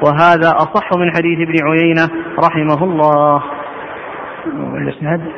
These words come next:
Speaker 1: قال: "حدثنا أحمد بن محمد."
Speaker 2: هو مردوية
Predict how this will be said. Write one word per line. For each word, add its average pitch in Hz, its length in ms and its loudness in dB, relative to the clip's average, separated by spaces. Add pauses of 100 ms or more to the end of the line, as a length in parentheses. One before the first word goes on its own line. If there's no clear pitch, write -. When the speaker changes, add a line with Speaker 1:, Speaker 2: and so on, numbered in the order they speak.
(340)
Speaker 1:
قال: 170 160 4 (100)
"حدثنا 175 460 0
أحمد 180 160 -2
بن 170 200 0
محمد." 170 520 2 (480)
Speaker 2:
هو 175 360 2 (140)
مردوية 170 520 0